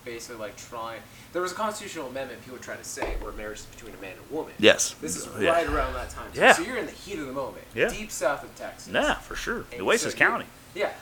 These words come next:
Speaker 1: so you're like, "This
Speaker 2: Yeah.
Speaker 1: is just par for the course."
Speaker 2: But all these other guys are, like, panhandlers, like, professional panhandlers, like, 'cause they did, 'cause their heroin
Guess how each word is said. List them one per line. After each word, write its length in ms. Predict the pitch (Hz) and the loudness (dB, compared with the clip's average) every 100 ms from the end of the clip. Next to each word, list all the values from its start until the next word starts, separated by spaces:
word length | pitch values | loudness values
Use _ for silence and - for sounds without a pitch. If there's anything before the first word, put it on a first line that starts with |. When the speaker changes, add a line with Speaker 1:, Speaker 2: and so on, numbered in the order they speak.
| - | -8
Speaker 1:
so 140 | 170 | -4
you're 180 | 196 233 | 0 2
like, 260 | 170 139 - - - | 2 2 -2 -14 -8
"This 160 | 160 | -2
Speaker 2:
Yeah. 100 | 262 | 4
Speaker 1:
is 60 | - | 4
just 340 | - - - - | 2 -6 -10 -8
par 100 | - | -8
for 120 | - | -8
the 100 | - | -8
course." 100 | - | 8
Speaker 2:
But 80 | 190 | 12
all 120 | 180 | 12
these 80 | 160 | 12
other 100 | 220 | 12
guys 240 | 117 98 | 12 12
are, 40 | 98 | 12
like, 160 | - | 8
panhandlers, 920 | - 131 120 131 123 120 113 107 - | 8 10 12 12 10 10 8 8 8
like, 180 | 95 85 | 6 6
professional 460 | - 98 170 170 131 | 0 10 12 12 8
panhandlers, 500 | 135 135 139 135 120 | 10 12 10 10 8
like, 160 | 110 | 6
'cause 80 | 117 | 8
they 140 | 120 | 8
did, 180 | 135 120 | 10 8
'cause 240 | 135 127 110 104 | 8 6 4 2
their 200 | 104 120 | 10 12
heroin 600 | 101 127 156 135 117 101 | 12 12 12 12 6 0